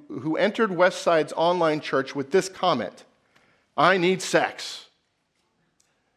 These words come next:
And I can tell you, I, you know, having worked with, uh, websites and, and, and making it open to comments, there are lots of things that come in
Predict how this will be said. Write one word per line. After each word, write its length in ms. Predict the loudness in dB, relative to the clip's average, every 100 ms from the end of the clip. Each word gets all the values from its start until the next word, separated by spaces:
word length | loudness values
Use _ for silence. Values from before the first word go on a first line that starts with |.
| _ _ _ _ _ _ 2
And 80 | 4
I 100 | 4
can 140 | 2
tell 180 | 2 4
you, 140 | 4
I, 180 | 2 2
you 120 | 2
know, 80 | 0
having 640 | 0 0 2 0 -2 -6 2
worked 300 | 2 2 -6
with, 500 | -2 2 2 0 -6
uh, 140 | -2
websites 800 | 0 2 0 2 2 2 0 -2
and, 300 | -2 0 -2
and, 240 | -2 -2 -2
and 280 | -4 -4 -4
making 220 | -4 0
it 80 | 0
open 180 | 0
to 120 | -4 -6
comments, 440 | -2 0 -2 -4
there 200 | -2 2
are 100 | 2
lots 300 | 2 -4 -6
of 80 | -4
things 240 | -4 -2
that 180 | -4 -4
come 240 | -4 -4
in 280 | -4 -4 -6